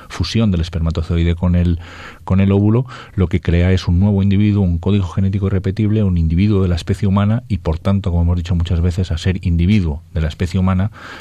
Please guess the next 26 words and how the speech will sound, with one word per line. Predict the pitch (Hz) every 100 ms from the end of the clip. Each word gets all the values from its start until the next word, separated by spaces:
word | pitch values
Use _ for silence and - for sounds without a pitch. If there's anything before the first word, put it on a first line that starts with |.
| -
eh, | 76 80
es | 85 -
una | 78
persona, | 78 - 98 - -
una | 80
perso-, | 80 - 110
uno | 110
de | 98
nosotros, | 80 110 - -
que | 80
decíamos | 78 - 85 80 82
en | 82
esa | - 90 85 - - - -
iniciativa | 87 85 80 90 85
que | 85
hemos | 82 -
comentado | 82 78 82 78 - - - - -
muchísimas | 87 85 82 78 78
veces, | 73 - -
¿no? | - - - - - - - - -
Hay | 110 123
algunas | 127 135 127 127
medicaciones, | 117 113 113 110 151 147 190 - - -
las, | 90 82 85 - - -
los | 85 -
anticonceptivos | 104 85 85 82 73 90 90 98